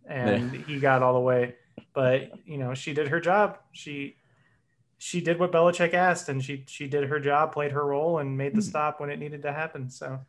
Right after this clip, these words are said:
Speaker 2: that was good coverage
Speaker 1: uh,
Speaker 2: right in front of the goal line.
Speaker 1: Yeah, <laughs> kept him, kept him from getting in the end zone. So
Speaker 2: <laughs> It's
Speaker 1: you know,
Speaker 2: so
Speaker 1: slowed
Speaker 2: funny.
Speaker 1: him down to let her teammates come up and finish the play, which is, you know,
Speaker 2: <laughs>
Speaker 1: at that level, like, that's what she needs to do.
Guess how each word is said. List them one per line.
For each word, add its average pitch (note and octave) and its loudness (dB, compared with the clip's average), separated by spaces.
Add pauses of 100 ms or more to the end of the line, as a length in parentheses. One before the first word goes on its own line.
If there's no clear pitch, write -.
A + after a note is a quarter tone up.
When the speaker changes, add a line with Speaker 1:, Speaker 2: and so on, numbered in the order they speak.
(420)
Speaker 2:
that G#2 -4
was A2 -8
good B2 0
coverage C3 2
Speaker 1:
uh, B2+ -2
Speaker 2:
right C3 2
in - -
front C3 -10
of G#2 -14
the - -8
goal - -4
line. A#2 -4
Speaker 1:
Yeah, D#3 2
<laughs> - -20
kept F#3 -4
him, E3 -4 (540)
kept F3 2
him F#3 0
from F3 -4
getting F3 -2
in E3+ -2
the D#3+ -4
end E3+ -2
zone. C3 -2 (220)
So B2+ -6 (460)
Speaker 2:
<laughs> - -
It's G3+ -4 (600)
Speaker 1:
you F3+ 2
know, F#3+ 6
Speaker 2:
so - 0
Speaker 1:
slowed A3+ 10
Speaker 2:
funny. A3 8
Speaker 1:
him A3 4
down F#3 8
to E3 2
let D#3+ 6
her D#3 0
teammates D3 -2
come D3 -2
up C3+ 2
and C3 -2
finish C3 -4
the C3 -8
play, B2 -2
which A#2+ -4
is, B2 -8
you C3+ -4
know, B2+ 0 (420)
Speaker 2:
<laughs> - -16
Speaker 1:
at D3+ 0
that E3 4
level, D3+ 4
like, C#3 6
that's C#3 2
what C3+ 2
she - -6
needs C3 0
to C#3 -8
do. A#2+ -2